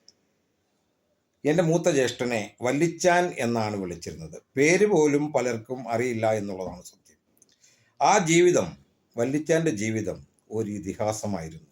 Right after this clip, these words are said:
ചാരത്തിൽ നിന്ന് ഉയർത്തെഴുന്നേറ്റ ഫീനിക്സ് പക്ഷിയെപ്പോലെ ഉയർന്നുയർന്ന് ഉയരങ്ങളിലേക്ക് പറന്നുയർന്ന ഒരു പ്രത്യേക തരം ജീവിതമായിരുന്നു വല്ലിച്ചാൻ്റേത്. എൻ്റെ വീഡിയോ കണ്ടിട്ടുള്ളവരും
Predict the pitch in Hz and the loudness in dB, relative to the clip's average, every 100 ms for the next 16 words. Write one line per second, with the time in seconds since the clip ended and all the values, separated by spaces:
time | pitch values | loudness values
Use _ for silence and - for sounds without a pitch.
0 | _ _ _ _ _ _ _ _ _ _ | _ _ _ _ _ _ _ _ _ _
1 | - 156 160 202 208 202 190 175 147 110 | 0 4 6 4 2 2 2 4 2 0
2 | 123 160 170 160 147 147 143 - 139 151 | 2 2 2 2 2 2 0 0 2 2
3 | 175 - - - 139 117 - 139 104 127 | 2 -4 -8 -4 -6 -4 0 0 2 0
4 | 98 82 - _ _ _ _ _ _ _ | 0 -2 -10 _ _ _ _ _ _ _
5 | 127 139 170 202 170 151 160 156 131 98 | 0 4 6 6 4 4 4 4 2 2
6 | 139 170 170 156 131 120 120 110 _ _ | 2 4 4 2 2 0 -4 -12 _ _
7 | _ - 117 120 139 147 110 110 107 92 | _ 0 2 2 2 0 0 -2 -2 -6
8 | - _ _ _ _ _ _ _ 113 113 | -10 _ _ _ _ _ _ _ -8 -8
9 | - _ _ - 117 - - 170 170 165 | -8 _ _ -6 -6 -8 -6 0 2 2
10 | 139 123 110 110 85 87 113 120 107 90 | 2 2 2 0 -4 -4 -2 -2 -2 -4
11 | 85 85 85 85 85 - 82 - - _ | -8 -12 -14 -16 -16 -16 -16 -18 -20 _
12 | _ _ _ _ _ _ _ _ _ _ | _ _ _ _ _ _ _ _ _ _
13 | _ _ _ _ _ _ _ _ 190 214 | _ _ _ _ _ _ _ _ 2 4
14 | 226 202 202 214 202 175 170 160 160 175 | 6 6 6 4 4 0 0 2 4 2